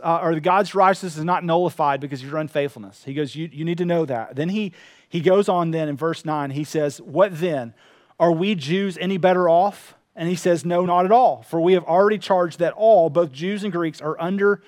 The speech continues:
sin." So he's made the case. He goes, "Even though the Jew has all of these things," he goes, "Are you better off than anyone else?" And he goes, "No, by no means." So just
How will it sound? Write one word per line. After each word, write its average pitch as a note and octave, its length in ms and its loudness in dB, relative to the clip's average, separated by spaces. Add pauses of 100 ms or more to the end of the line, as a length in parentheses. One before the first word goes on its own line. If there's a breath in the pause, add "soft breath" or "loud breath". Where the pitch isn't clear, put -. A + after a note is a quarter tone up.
(180 soft breath)
sin." D3+ 480 -4
So F3+ 140 -4
he's E3 160 0
made G#3 240 4
the B3 60 0
case. E3+ 280 2
He F#3 80 -6
goes, E3+ 260 -2 (400 loud breath)
"Even A#3+ 320 2
though B3 160 8
the A#3+ 80 -2
Jew A#3+ 360 0
has F#3 720 2 (180)
all G3 320 6
of B3 80 -2
these B3+ 200 2
things," F#3 520 0
he C#3+ 100 -4
goes, F#3 220 2
"Are F3 160 0
you F#3+ 160 -2
better A3 320 6
off G3 220 4
than D#3+ 120 -4
anyone F3+ 300 -2
else?" D3+ 320 -2
And C#3+ 80 -4
he D3 80 -4
goes, D3+ 180 -2
"No, C4 240 -2 (100)
by D#3+ 140 2
no F#3 220 0
means." F#3+ 380 -6 (480 soft breath)
So F3 120 -4
just G3+ 340 2